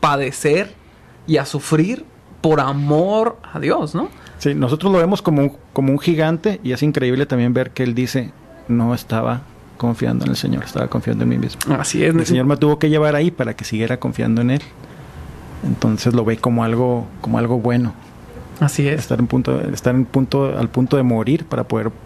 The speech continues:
Speaker 2: seguir confiando en el Señor y dejar de confiar en Él.
Speaker 1: Y fíjate que, que aprender a confiar en el Señor, eh, es padre, es difícil, porque siempre anteponemos, "Mi trabajo es lo que me ayuda a pagar mi casa",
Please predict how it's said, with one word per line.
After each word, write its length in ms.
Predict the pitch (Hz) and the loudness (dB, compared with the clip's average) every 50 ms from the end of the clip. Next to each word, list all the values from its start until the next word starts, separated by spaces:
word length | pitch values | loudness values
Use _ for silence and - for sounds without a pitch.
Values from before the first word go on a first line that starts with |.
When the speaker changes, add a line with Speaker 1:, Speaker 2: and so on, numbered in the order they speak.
| - - | -12 -6
Speaker 2:
seguir 280 | - 120 113 113 117 - | -2 0 0 0 -2 -2
confiando 360 | 123 117 - 123 120 120 120 | -2 -2 0 0 0 2 2
en 60 | 120 | 0
el 60 | 117 | 0
Señor 280 | - - 120 120 123 120 | 0 0 0 0 2 0
y 40 | 110 | -2
dejar 220 | 104 - - 110 | -2 -2 -2 -2
de 80 | 110 113 | -2 -2
confiar 300 | - - - 123 113 110 | -2 -4 -2 -2 -2 -2
en 120 | 233 254 | -2 -4
Él. 60 | - - - - | -4 -6 -8 -2
Speaker 1:
Y 100 | - 185 | 0 2
fíjate 260 | 156 165 196 190 208 175 | 4 4 2 2 0 0
que, 240 | 160 160 156 151 - - | 2 0 0 0 0 0
que 100 | - 147 | 0 0
aprender 640 | 139 - - - 156 151 143 147 143 143 151 160 160 | 0 0 -2 0 0 2 4 4 4 4 4 4 2
a 100 | 175 170 | 0 -2
confiar 440 | - 175 160 147 143 - 151 143 156 | 0 0 0 0 2 2 0 2 2
en 100 | 165 165 | 2 2
el 100 | 160 151 | 2 0
Señor, 500 | - 147 127 123 123 131 135 147 156 156 - - - - - - - - - | 0 -2 0 2 2 2 2 2 0 -2 -4 -12 -18 -18 -16 -16 -14 -6 -2
eh, 180 | 131 - - - | -2 -2 -2 -2
es 680 | 147 143 143 156 147 - - - - - - - - - - | -2 0 0 0 0 -2 -4 -6 -6 -8 -8 -10 -12 -12 -4
padre, 400 | - 151 151 151 151 143 131 135 - - - - | -2 0 0 2 0 -2 -2 -4 -6 -8 -8 -2
es 100 | - 160 | 0 2
difícil, 560 | 165 226 - 190 196 196 - - 151 131 139 147 - - - - - - - - - - - | 2 2 2 2 0 0 0 0 -2 -2 -2 -6 -8 -16 -20 -20 -20 -20 -20 -20 -20 -12 0
porque 240 | - 160 156 - 156 | 0 0 2 2 2
siempre 260 | 147 165 160 160 175 | 2 2 2 2 2
anteponemos, 760 | 175 165 180 151 147 143 147 147 151 147 139 135 - - - - - - - - - | 0 0 -2 0 2 2 2 4 2 2 0 -2 -4 -10 -12 -18 -20 -20 -20 -16 -6
"Mi 360 | - 160 160 156 156 156 151 147 | 0 2 2 4 4 4 2 2
trabajo 880 | 147 135 135 127 139 151 165 - - - 196 208 214 220 220 214 175 | 2 0 0 2 2 0 -2 -2 -2 0 2 4 6 6 4 4 4
es 160 | 147 147 147 | 4 2 2
lo 100 | 156 165 | 2 -2
que 100 | 160 165 | 0 0
me 80 | 151 143 | -2 0
ayuda 240 | 135 139 139 147 151 | 0 0 2 2 2
a 60 | 147 | 2
pagar 360 | 147 139 131 135 135 131 131 139 | 2 -2 0 2 2 2 2 2
mi 160 | 143 143 131 | 2 0 0
casa", 520 | - - 123 123 123 - - 131 131 - | 0 -2 -2 -2 -2 -6 -10 -10 -12 -12